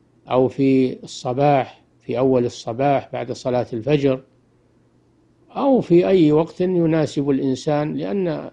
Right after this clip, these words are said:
الناس يختلفون وعندهم أشغال، فالو-، فالوقت الذي يفرغ فيه الإنسان هو الوقت الذي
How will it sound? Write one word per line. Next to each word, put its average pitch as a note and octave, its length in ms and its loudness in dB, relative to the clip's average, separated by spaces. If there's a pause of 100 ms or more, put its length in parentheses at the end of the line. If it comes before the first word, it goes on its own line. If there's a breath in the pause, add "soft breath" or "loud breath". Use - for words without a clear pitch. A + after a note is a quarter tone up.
(100)
الناس D#3 460 -2
يختلفون E3 680 -2 (560)
وعندهم D3 340 0
أشغال، D3 540 0 (600)
فالو-، B3 280 -2
فالوقت F3+ 460 0
الذي C#3 640 0
يفرغ D3+ 520 0
فيه C3+ 280 0
الإنسان C3 580 -4 (1040)
هو G3 160 0
الوقت D3 360 2
الذي C#3+ 500 2